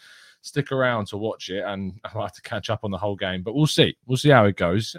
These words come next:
Um, secondly, thank you to everybody that got involved in our Twitter space from yesterday. We did that, um, at six P M. We ran that through till about half eight, did a two and a half hour session of, uh, of Twitter spacing. So thank you to everyone that tuned in. That was over, like,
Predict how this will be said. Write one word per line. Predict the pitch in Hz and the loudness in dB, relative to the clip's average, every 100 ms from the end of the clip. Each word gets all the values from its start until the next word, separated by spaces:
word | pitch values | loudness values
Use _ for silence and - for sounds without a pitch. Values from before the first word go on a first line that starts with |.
| - | -6
Um, | 117 117 117 113 110 | -2 0 0 -2 -4
secondly, | - 190 - 131 143 | 0 2 2 2 0
thank | 165 160 | 2 0
you | 147 | 2
to | 143 | 2
everybody | 131 131 | 4 2
that | 123 | 2
got | 127 | 2
involved | 123 127 117 | 4 4 4
in | 113 | 0
our | 110 | -2
Twitter | - 180 117 | -2 -6 -6
space | - 107 101 | -2 -2 -2
from | 101 | -6
yesterday. | 104 101 104 113 139 | -8 -6 -6 -4 -2
We | 120 | -4
did | 117 - | -6 -4
that, | 110 107 - | -2 -2 -6
um, | 104 98 98 98 95 98 101 | -8 -6 -6 -6 -10 -12 -14
at | 98 | -14
six | - 110 - | -14 -16 -12
P | - 104 | -6 -4
M. | 104 | -2
We | 98 | -2
ran | 98 98 | -2 -2
that | 101 - | -4 -4
through | 104 98 | -2 0
till | 98 | 0
about | 95 92 98 | 0 0 0
half | 101 - | 0 2
eight, | 98 95 | 0 0
did | 95 | -4
a | 90 _ | -10 _
two | - | -10
and | 110 | -6
a | 98 | -6
half | 98 | -4
hour | 101 98 | -4 -6
session | - 95 - 90 - - - - _ | -6 -8 -6 -8 -10 -20 -20 -20 _
of, | - 98 90 87 | 0 0 0 -2
uh, | 95 90 87 | 0 0 -2
of | 90 | -6
Twitter | - - 101 87 | -10 -12 -12 -12
spacing. | - 95 92 95 98 | -6 -4 -4 -4 -4
So | 95 90 | -4 -4
thank | 104 98 | -4 -4
you | 92 | -4
to | 92 | -4
everyone | 90 87 90 | -4 -2 -2
that | 90 | -4
tuned | - 95 87 | -6 -6 -2
in. | 90 92 | -2 -4
That | 90 | -6
was | 92 110 | -8 -6
over, | 95 | -4
like, | 87 | -6